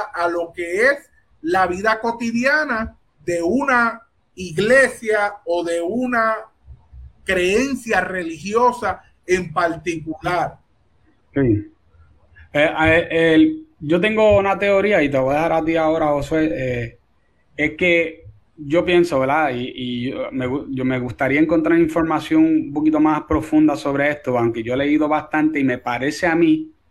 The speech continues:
Speaker 2: que mucho de ese uso de la iglesia para imponer y para controlar personas tenía que ver más de que antes de, antes de que, de que ex-, de, de Jesucristo, inclusive,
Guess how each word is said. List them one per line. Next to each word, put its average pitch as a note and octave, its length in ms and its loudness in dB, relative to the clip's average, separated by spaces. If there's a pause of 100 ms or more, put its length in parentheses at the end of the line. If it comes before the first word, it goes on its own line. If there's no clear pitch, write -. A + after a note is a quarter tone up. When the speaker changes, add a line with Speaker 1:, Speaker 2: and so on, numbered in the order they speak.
(360)
Speaker 2:
que C3+ 160 2
mucho D#3 360 4
de F#3 120 2
ese F#3 360 2
uso F3+ 640 0
de C#3+ 400 2
la C#3+ 100 0
iglesia D#3+ 800 2 (1000)
para C#3+ 240 2
imponer D3 680 2
y C#3 120 0
para C3+ 200 0
controlar C3 420 -2
personas D#3 500 0
tenía C3 300 0
que D3+ 100 -2
ver D#3 240 2
más D#3+ 560 -2 (200)
de A#2+ 180 -4
que C3 320 -4
antes F#3+ 760 -2 (440)
de, D3+ 580 0 (400)
antes F#3+ 280 -2
de G3 100 -2
que, F#3 260 0
de D#3 240 -4
que D#3 60 0
ex-, D3+ 340 -6
de, C#3 120 0
de C#3 260 -4
Jesucristo, D3 840 -2
inclusive, B2 640 -4